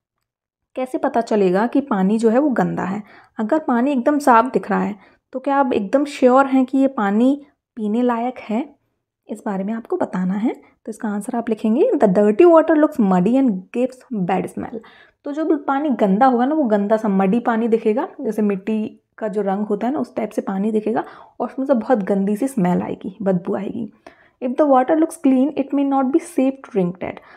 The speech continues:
अगर भले ही हमें पानी एकदम साफ दिख रहा है, लेकिन ज़रूरी नहीं है वो हमारे पीने लायक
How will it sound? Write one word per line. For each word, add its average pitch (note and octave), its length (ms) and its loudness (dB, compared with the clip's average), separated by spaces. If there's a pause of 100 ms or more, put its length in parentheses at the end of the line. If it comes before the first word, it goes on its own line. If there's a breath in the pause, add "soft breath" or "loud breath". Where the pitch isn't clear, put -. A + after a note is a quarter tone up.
(160 loud breath)
अगर C#4 200 2
भले C4 240 2
ही D#4+ 80 4
हमें C#4+ 180 0
पानी A#3 260 -2
एकदम C4 240 -2
साफ G3 320 -2
दिख G3 180 -4
रहा G3 140 -4
है, - 440 -10 (100)
लेकिन A#3 400 -4
ज़रूरी G#3+ 400 0
नहीं B3 160 0
है C4+ 60 0
वो C#4+ 120 0
हमारे B3 220 -2
पीने G#3 320 0
लायक F3+ 280 -4